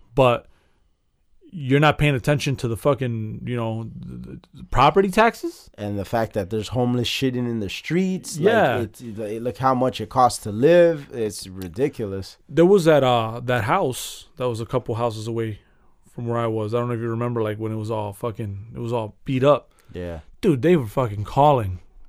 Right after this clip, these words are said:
Speaker 1: every week, "Get this shit outta here. Get the shit outta here. Get the shit outta here. Get this," <laughs> fucking, they fucking took it
Speaker 2: Demolished
Speaker 1: down.
Speaker 2: it, yeah.
Speaker 1: And it's like,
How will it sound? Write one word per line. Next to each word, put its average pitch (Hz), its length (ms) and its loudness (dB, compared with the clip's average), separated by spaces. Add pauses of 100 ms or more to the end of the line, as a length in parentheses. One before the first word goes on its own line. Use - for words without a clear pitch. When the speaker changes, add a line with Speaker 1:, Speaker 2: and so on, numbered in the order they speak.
(140)
Speaker 1:
every 165 280 8
week, 156 440 4 (200)
"Get 123 160 -4
this 131 120 -2
shit 135 200 2
outta 127 180 6
here. 110 200 -2 (260)
Get 117 120 -6
the - 60 -10
shit 139 180 0
outta 131 200 4
here. 117 140 -2 (260)
Get 123 120 -6
the 135 80 0
shit 143 200 2
outta 135 180 6
here. 117 160 0 (240)
Get 139 140 -6
this," - 80 -10
<laughs> - 460 -20
fucking, - 300 -6
they 131 60 0
fucking 147 560 0
took 170 140 6
it 175 80 2
Speaker 2:
Demolished 202 380 6
Speaker 1:
down. 113 80 -2
Speaker 2:
it, - 60 -6
yeah. 110 240 -4 (340)
Speaker 1:
And 139 120 0
it's 139 140 4
like, 127 200 2